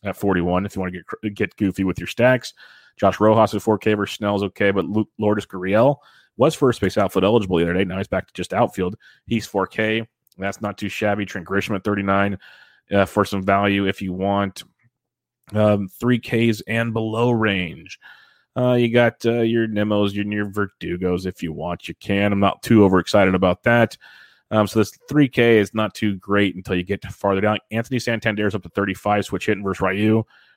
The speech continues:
That's very solid. I like that one. Adolis Garcia at thirty-five is a nice tournament play versus Gomber. Not too shabby there. Um, more plays as you drop down. Remember when Cody Bellinger hit for, like, four days and everyone was over the moon about him? Yeah, he sucks again.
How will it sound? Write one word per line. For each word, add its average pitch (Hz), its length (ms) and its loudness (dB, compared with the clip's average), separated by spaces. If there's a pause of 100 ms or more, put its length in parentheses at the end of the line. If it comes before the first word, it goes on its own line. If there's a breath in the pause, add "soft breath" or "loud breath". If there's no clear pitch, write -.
That's 95 200 0
very 87 200 -2
solid. 82 340 -8 (140)
I 90 80 -6
like 92 140 -4
that 92 120 4
one. 98 100 4
Adolis 104 360 4
Garcia 104 420 0
at 101 80 -4
thirty-five 110 440 0
is 98 40 -10
a 104 40 -4
nice 95 180 -2
tournament 104 340 -4
play 110 140 2
versus 110 220 -2
Gomber. 110 340 -4 (520 soft breath)
Not 90 200 -2
too 92 140 -8
shabby 85 420 -2
there. 113 480 2 (340)
Um, 78 400 -10 (300)
more 104 280 2
plays 95 340 2
as 90 120 0
you 92 80 -4
drop 90 200 0
down. 95 200 -2 (300 loud breath)
Remember 156 160 -4
when 123 100 0
Cody 107 220 4
Bellinger 95 360 0
hit - 180 -6
for, 104 100 -4
like, 85 120 -4
four 95 220 -4
days 92 200 -2
and 92 60 -8
everyone 92 220 -2
was 90 100 -2
over 92 160 2
the 95 80 0
moon 98 160 0
about 101 220 2
him? 98 140 -4 (100)
Yeah, - 80 -8
he 85 60 -8
sucks - 340 -10
again. 87 240 -16